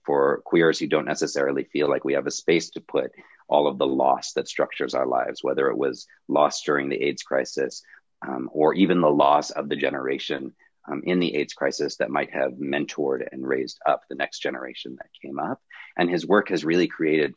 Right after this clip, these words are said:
fo-, sites of intergenerational relation and care. And even just, like, I live with my two partners. They are the loves of my life.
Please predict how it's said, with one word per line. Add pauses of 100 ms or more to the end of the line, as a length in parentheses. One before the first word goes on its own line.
fo-,
sites
of
intergenerational
relation
and
care. (260)
And
even
just,
like, (680)
I
live (200)
with
my
two
partners.
They
are
the
loves
of
my
life.